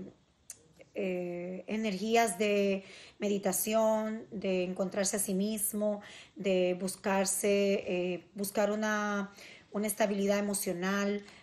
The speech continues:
eh, una estabilidad en lo que es real y lo que no es real. Eh, la emperatriz habla de progreso, de autoestima, de sentirnos,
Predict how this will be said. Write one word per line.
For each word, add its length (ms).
eh, 640
una 240
estabilidad 1000
en 180
lo 120
que 220
es 160
real 360
y 40
lo 160
que 120
no 120
es 160
real. 500
Eh, 340
la 480
emperatriz 640
habla 320
de 100
progreso, 720
de 220
autoestima, 880
de 80
sentirnos, 720